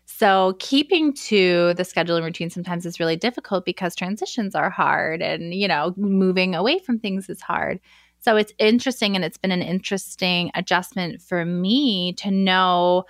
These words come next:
sort of the balance of the two. Like, he needs some structure and routine, but he also needs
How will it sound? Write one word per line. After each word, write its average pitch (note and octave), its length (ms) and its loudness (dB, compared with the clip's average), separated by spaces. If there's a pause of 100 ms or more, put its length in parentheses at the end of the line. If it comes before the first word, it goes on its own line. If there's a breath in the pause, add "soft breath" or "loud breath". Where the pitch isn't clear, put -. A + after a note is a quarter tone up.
(140 loud breath)
sort E4 160 0
of D#4+ 80 2
the G3 200 0
balance D#4+ 480 0
of E3+ 120 -6
the G3 120 -4
two. - 300 -4
Like, F3 140 -4
he G3 100 0
needs G#3 240 0
some D4+ 220 2
structure - 340 -8
and - 160 -4
routine, - 420 -6 (140)
but A3+ 100 2
he B3 200 0
also G#3 420 2
needs F3+ 560 2